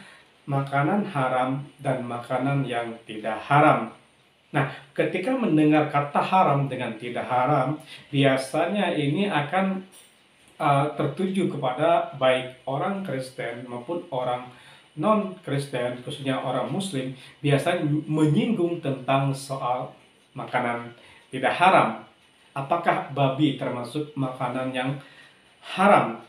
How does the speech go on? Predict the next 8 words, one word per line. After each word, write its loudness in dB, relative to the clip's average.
atau 0
tidak -6
haram? 4
Nanti -6
saya -2
akan -10
menyampaikan 0
berdasarkan 0